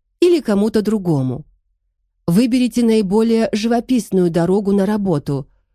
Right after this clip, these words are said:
даже если она окажется слегка длиннее. Прогуляйтесь по местному пляжу или вдоль реки. Сходите в дендрарий. Технологии и конец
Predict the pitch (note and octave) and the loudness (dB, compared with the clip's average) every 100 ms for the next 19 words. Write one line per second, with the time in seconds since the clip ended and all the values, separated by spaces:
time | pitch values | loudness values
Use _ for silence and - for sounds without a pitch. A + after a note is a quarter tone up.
0 | _ _ F#3+ A3+ G3 G#3+ G#3+ G#3 G#3 G3+ | _ _ 0 0 0 0 -2 -2 -2 -2
1 | F#3+ G#3+ B3+ D#4 - _ - A#3 D4 D4 | 0 0 0 -2 -8 _ -6 -4 0 -2
2 | C#4 - B3+ A#3+ G#3+ - A3 G#3+ G#3 A#3 | -2 -6 -6 -4 -4 -2 -2 -2 -2 0
3 | A#3+ A3+ E3+ C#3 C3+ B2 _ _ _ _ | 2 2 0 -2 -4 -8 _ _ _ _
4 | _ _ _ - A#3 A#3 C4 D#4+ F4 D#4+ | _ _ _ -2 0 2 0 0 0 -2
5 | - G#3+ G#3 G#3 G3+ F3+ E3 F#3+ G3+ A#3 | -2 -2 0 -2 -2 -2 0 0 0 -2
6 | A3 B3 - - C#4 D4 G#3 F#3+ G#3 G#3+ | -2 -4 -6 -2 0 0 0 0 0 -2
7 | A3+ - E3 D3 C#3 _ _ _ _ _ | -4 -4 -4 -4 -6 _ _ _ _ _
8 | _ _ _ _ _ _ - - A3+ A3 | _ _ _ _ _ _ -16 -2 0 2
9 | E4+ F4 C4+ F#3 G3+ F#3+ F3+ E3+ C#3 C3+ | 0 0 -2 0 0 0 0 0 -2 -4
10 | C3 _ _ _ _ _ _ _ _ _ | -8 _ _ _ _ _ _ _ _ _
11 | _ _ _ _ _ - G#3+ G#3+ G3+ C#4+ | _ _ _ _ _ -4 0 0 2 0
12 | D#4+ D4 D4+ D4 - _ - D4+ C#4 C#4 | 0 0 0 0 -4 _ -4 -2 0 0
13 | C4 G#3 D#3+ - | 2 0 -2 -6